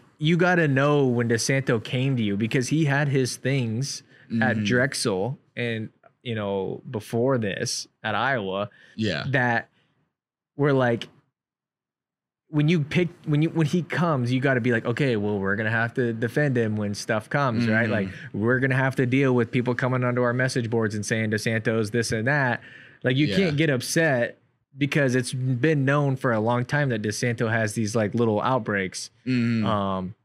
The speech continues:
Speaker 2: I was, I was kinda starting to miss the old DeSanto last season, though. They did a really good job with him last season.
Speaker 1: They did, yeah.
Speaker 2: Yeah. I
Speaker 1: And
Speaker 2: was
Speaker 1: they did.
Speaker 2: Yeah.
Speaker 1: And I think they're, you know, I think,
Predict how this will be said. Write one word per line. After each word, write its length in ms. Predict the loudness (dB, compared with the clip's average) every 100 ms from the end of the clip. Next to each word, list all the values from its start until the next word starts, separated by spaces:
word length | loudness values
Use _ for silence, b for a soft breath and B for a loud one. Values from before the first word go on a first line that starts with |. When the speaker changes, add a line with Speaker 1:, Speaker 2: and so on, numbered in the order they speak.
| _ _ _ _ _ -8
Speaker 2:
I 60 | -6
was, 200 | -6 -6
I 40 | -6
was 100 | -4
kinda 240 | -2 -2
starting 300 | -2 -2 -2
to 60 | -2
miss 200 | -2 -4
the 120 | -4
old 180 | -2 -2
DeSanto 460 | -4 -6 -6 -6 -4
last 260 | -4 -4
season, 260 | -4 -4 -4
though. 160 | -4 -4
They 160 | -4
did 140 | -4 -4
a 80 |
really 360 | -4 -4 -4 -4
good 180 | -6 -6
job 260 | -4 -4 -4
with 160 | -8
him 120 | -8
last 260 | -6 -6 -4
season. 260 | -6 -6 -6
Speaker 1:
They 120 | -4
did, 320 | -4 -4 -4
yeah. 240 | -4 -2 -2
Speaker 2:
Yeah. 200 | -2 -6 _ _
I 40 | -6
Speaker 1:
And 20 |
Speaker 2:
was 100 | -2
Speaker 1:
they 100 | -2
did. 340 | -2 -4 -4 -10 _ _ -8
Speaker 2:
Yeah. 260 | -6 -6 -12 _ _ _ _
Speaker 1:
And 180 | -4 -2
I 60 | 0
think 220 | -2 -2
they're, 260 | -2 -2 -2
you 100 | -4
know, 320 | -2 -2 -2
I 100 | -4
think, 300 | -4 -8 -10